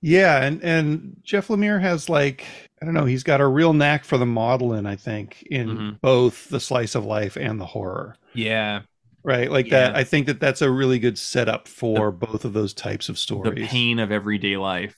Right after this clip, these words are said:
Speaker 2: the pain of mundanity.
Speaker 1: Yeah.
Speaker 2: Yeah, the
Speaker 1: Yeah.
Speaker 2: pain of getting by. Yeah.
Speaker 1: Yeah.
Speaker 2: Yeah, I, I can't wait. This is a ten issue mini. The previous one was five issues, and the, obviously the first one was a,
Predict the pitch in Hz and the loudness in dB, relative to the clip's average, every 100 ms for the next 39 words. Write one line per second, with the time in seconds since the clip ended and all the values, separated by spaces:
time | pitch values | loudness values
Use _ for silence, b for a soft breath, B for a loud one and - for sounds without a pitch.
0 | _ 104 - 104 101 101 98 98 95 95 | _ -12 -8 -6 -4 -6 -6 -6 -4 -6
1 | 95 92 87 98 98 _ _ _ 143 151 | -6 -8 -10 -12 -16 _ _ _ -6 0
2 | 185 135 92 92 - - 104 98 151 143 | 2 0 -2 -16 -18 -10 -8 -2 0 0
3 | 107 107 101 92 101 95 90 90 90 90 | 0 -2 -4 -4 -4 -4 -6 -6 -6 -8
4 | 101 _ _ - 104 98 101 101 - _ | -12 _ _ -10 -4 -4 -4 -10 -16 _
5 | - 135 135 113 - 120 135 143 143 139 | -4 0 0 -2 -4 0 2 2 0 -2
6 | 135 156 147 156 151 160 165 135 208 208 | -4 -4 -4 -4 -4 -4 -8 -4 -2 0
7 | 208 220 202 202 196 196 180 - 190 170 | -2 -2 -2 0 0 -2 -4 -4 -4 -2
8 | 180 160 139 - 147 151 135 143 131 131 | -2 -4 -4 0 2 0 -2 -4 -4 -2
9 | 127 117 117 110 104 107 104 - 104 - | 0 -2 -4 -2 0 0 -4 -6 -10 -6
10 | 104 107 101 92 95 95 104 | -6 -4 -6 -4 -4 -4 -8